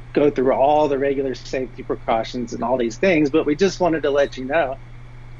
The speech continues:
And I replied back to the email and said, "You know, I think it's best that we just push this off a little bit."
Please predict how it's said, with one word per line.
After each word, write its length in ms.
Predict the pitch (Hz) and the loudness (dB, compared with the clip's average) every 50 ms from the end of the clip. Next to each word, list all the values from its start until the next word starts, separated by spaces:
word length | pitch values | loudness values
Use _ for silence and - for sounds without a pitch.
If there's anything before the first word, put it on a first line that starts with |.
| - - | -4 0
And 120 | 208 208 | 2 4
I 20 | 220 | 4
replied 460 | 214 202 180 - 196 202 180 170 147 | 4 4 2 4 2 2 2 2 0
back 160 | 165 151 - | -2 -4 -4
to 80 | - 143 | -10 -12
the 80 | 147 | -10
email 420 | 147 156 151 160 160 160 151 151 147 | -10 -8 -8 -6 -6 -6 -6 -6 -6
and 160 | 143 135 123 | -8 -8 -8
said, 220 | - 147 135 127 | -6 -6 -6 -4
"You 80 | 147 151 | -4 -2
know, 180 | 151 143 160 - | 0 0 0 0
I 100 | 135 131 | -2 -4
think 180 | - - 143 | -2 -2 0
it's 120 | 147 135 117 | 0 -2 0
best 280 | - 147 131 131 - | 0 0 0 0 0
that 160 | - 135 127 - | 0 0 0 0
we 100 | 135 127 | -4 -6
just 260 | - 135 - - - | -6 -8 -10 -10 -4
push 240 | - - 131 127 - | 0 2 2 2 2
this 220 | - 135 113 - | 0 -2 0 0
off 220 | - 170 175 165 - | 0 0 0 0 -2
a 60 | 143 | -2
little 200 | 131 131 117 110 | -2 -2 -2 -2
bit." 220 | - - 113 107 | -4 -4 -4 -4